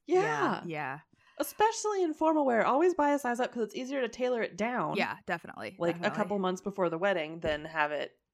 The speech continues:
Speaker 1: Let out, yeah, 'cause there's only so much you can do in some, in some regards, so. Then the bridesmaids try on their
Speaker 2: Yes.
Speaker 1: dresses.
Speaker 2: And they're grayish.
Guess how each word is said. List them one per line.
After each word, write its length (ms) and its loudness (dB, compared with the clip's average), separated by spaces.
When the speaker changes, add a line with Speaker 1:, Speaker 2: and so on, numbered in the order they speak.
Speaker 1:
Let 200 -2
out, 300 -2
yeah, 360 -4
'cause 140 -10
there's 440 -8
only 240 -4
so 180 -6
much 180 -8
you 60 -12
can 120 -12
do 180 -6
in 160 -8
some, 240 -12
in 120 -8
some 200 -6
regards, 420 -10
so. 280 -8
Then 180 6
the 100 8
bridesmaids 1160 6
try 280 0
on 100 0
their 140 -2
Speaker 2:
Yes. 260 4
Speaker 1:
dresses. 420 -6
Speaker 2:
And 720 -2
they're 220 4
grayish. 540 2